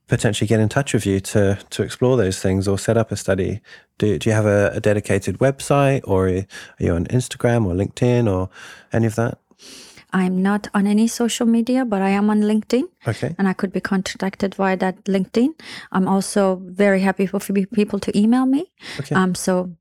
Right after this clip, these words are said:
Speaker 2: you can make my email address available, which is S dot mireskandari, M I R E S K A N D A R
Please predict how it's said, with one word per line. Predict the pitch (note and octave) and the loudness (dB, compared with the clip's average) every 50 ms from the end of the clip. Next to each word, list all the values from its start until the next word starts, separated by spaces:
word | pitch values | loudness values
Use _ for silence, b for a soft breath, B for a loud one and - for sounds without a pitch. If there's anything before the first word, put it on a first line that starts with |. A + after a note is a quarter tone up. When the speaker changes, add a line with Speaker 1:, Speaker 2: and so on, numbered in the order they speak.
| _ | _
Speaker 2:
you | - G3+ | -10 -6
can | - F#3+ F#3+ | -2 0 0
make | F#3 F#3 - | 0 0 0
my | F#3+ F3+ | 0 0
email | E3+ G3 G3 G3+ G#3 G3+ | 2 2 2 2 2 2
address | F#3+ F#3+ - F#3 F#3+ - - - | 0 0 -2 -2 -2 -4 -4 -4
available, | F#3 F#3+ F#3 G3 G#3+ A3 - C4 C4 | -2 0 0 0 0 -2 -2 -2 -2
which | A3 F#3+ F#3+ - - | -2 -2 -2 -2 -4
is | F#3 - - - | -4 -4 -2 0
S | G3+ G3 - - | 0 0 0 -2
dot | - - F#3+ F#3+ - - - - F#3+ | -2 0 0 0 0 -4 -8 -4 0
mireskandari, | G3 F#3 F3 F3+ F3 - - G3+ G#3+ A3+ A#3 B3 A#3+ A#3+ A#3 A3+ | 2 2 2 2 0 -2 -2 0 2 2 2 4 4 2 2 2
M | - G#3+ G#3+ G#3 | 2 2 2 4
I | G3+ F#3 - | 2 2 0
R | - F3 E3+ D#3+ - - | 0 -2 -2 -2 -2 0
E | F#3+ A3 A3+ A3 | 2 2 2 2
S | - G#3+ G#3+ G3+ - | 2 0 0 -2 -4
K | - - - F#3+ F3+ - - | -6 -4 -2 -2 -2 0 0
A | G3 B3 C#4+ C#4+ D4 D4+ - | 0 0 0 0 -2 -4 -2
N | G#3+ G#3+ G#3 G#3 | 0 2 2 2
D | G3+ G#3 G3 F#3+ - | 2 0 0 0 0
A | G3 F#3 D#3+ | 0 0 0
R | E3 F3 E3+ | 0 0 -2